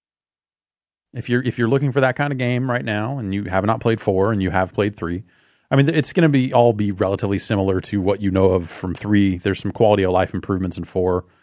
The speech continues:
uh, that are nice. I think, uh, the, they do be-, a better job with character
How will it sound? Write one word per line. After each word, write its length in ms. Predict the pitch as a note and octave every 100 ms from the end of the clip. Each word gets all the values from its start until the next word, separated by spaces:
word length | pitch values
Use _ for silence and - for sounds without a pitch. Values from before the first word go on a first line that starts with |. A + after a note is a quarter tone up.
| _ _ -
uh, 160 | F2+ F2+
that 160 | F2
are 40 | F2
nice. 520 | F#2 F#2+ F2+ - - _ _ _ _ _ -
I 140 | F2
think, 380 | - F2+ E2 F2+
uh, 400 | E2 E2 D#2+ E2 _ _ _ _ _ _ _ -
the, 360 | G2+ F#2 F#2
they 160 | F#2+ G2+
do 160 | G2
be-, 100 | F#2
a 140 | G#2 G2
better 180 | G#2 F#2
job 240 | F#2 F#2+
with 180 | E2 -
character 680 | - F#2 F#2+ - F#2+ G2